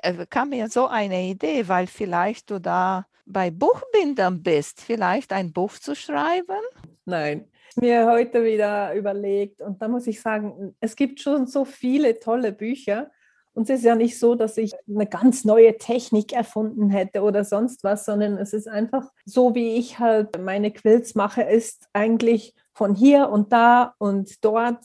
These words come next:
Speaker 2: immer was rausgepickt, was mir gefallen hat und das Ganze einmal genommen, geschüttelt und für mich verwendet habe. Und daher finde ich jetzt nicht, ich wüsste nicht mal, wo anfangen. Das wäre für mich mehr so,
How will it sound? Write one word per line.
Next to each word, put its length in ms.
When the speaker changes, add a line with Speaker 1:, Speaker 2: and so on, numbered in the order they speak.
Speaker 2:
immer 340
was 300
rausgepickt, 760
was 160
mir 100
gefallen 500
hat 200
und 160
das 160
Ganze 420
einmal 400
genommen, 460
geschüttelt 600
und 260
für 120
mich 280
verwendet 640
habe. 400
Und 200
daher 340
finde 300
ich 100
jetzt 240
nicht, 280
ich 180
wüsste 260
nicht 160
mal, 220
wo 140
anfangen. 640
Das 240
wäre 200
für 140
mich 300
mehr 460
so, 320